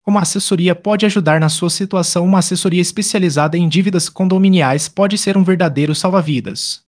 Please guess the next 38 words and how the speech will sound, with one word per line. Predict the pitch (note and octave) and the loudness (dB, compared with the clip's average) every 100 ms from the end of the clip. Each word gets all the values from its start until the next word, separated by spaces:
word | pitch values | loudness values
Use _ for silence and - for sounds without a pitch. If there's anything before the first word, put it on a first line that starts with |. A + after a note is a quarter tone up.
| _ - | _ -6
Eles | E3+ D#3 | -4 -2
têm | F#3+ | 0
as | F#3+ | -2
ferramentas | - F#3+ F#3 F#3 F3+ D#3 - - | 0 0 0 0 -2 -4 -6 -4
e | E3 | -4
o | |
conhecimento | - F3 F#3+ A#3 F#3 F#3 F#3+ | -2 -2 0 0 0 0 -2
para | F#3+ F#3 | -2 -2
te | F#3 | -2
ajudar | G#3+ G#3+ D3 D3+ | -2 0 0 0
a | |
sair | D#3 D#3+ C#3 | -2 -2 -2
dessa. | C#3 B2+ A2+ - - _ _ _ | -2 -4 -4 -10 -16 _ _ _
Veja | F#3 G3+ A3 | 0 0 0
como | G3+ E3+ | 0 -2
eles | D#3 | -2
podem | - E3 F3+ | -2 -2 0
fazer | F#3+ D3 C#3+ | 0 0 0
a | |
diferença. | C3+ C#3 D#3 C#3 B2 C3+ - - | -2 -2 0 -2 -4 -10 -16 -10
Um. | C3 A2 A2+ _ _ _ | -8 -8 -12 _ _ _
Análise | E3 D#3 F#3 F#3 | -6 -2 -2 -2
detalhada | F3 F3 G3 F3+ D#3+ D#3 | -6 -4 -4 -2 -4 -4
da | C3 | -6
sua | - F3 | -8 -8
situação | G#3+ G3+ G3 F#3+ G3 | -8 -6 -6 -4 -4
financeira. | G3 G#3 F#3+ F#3+ C3 B2 | -4 -4 -4 -4 -6 -8
Dois. | C3 B2+ A2 - - _ _ _ - | -6 -8 -8 -12 -16 _ _ _ -10
Negociação | C3+ D#3 F#3+ F3+ E3 | -4 -2 0 0 -4
com | D#3+ | -4
o | E3 | -6
condomínio | - G3+ G#3+ F3 E3+ | -4 -2 0 0 0
para | D#3+ D#3 | -2 -2
melhores | D#3 F3 D3+ D#3 | 0 0 0 -2
condições | - D#3+ D#3+ - C3+ | -2 -2 -2 -2 -4
de | C3+ | -4
pagamento. | E3 D#3 D#3+ D3 D#3 D3 | -4 -2 -2 -2 -4 -6
Três. | - A#2 G#2 - - | -10 -10 -10 -12 -14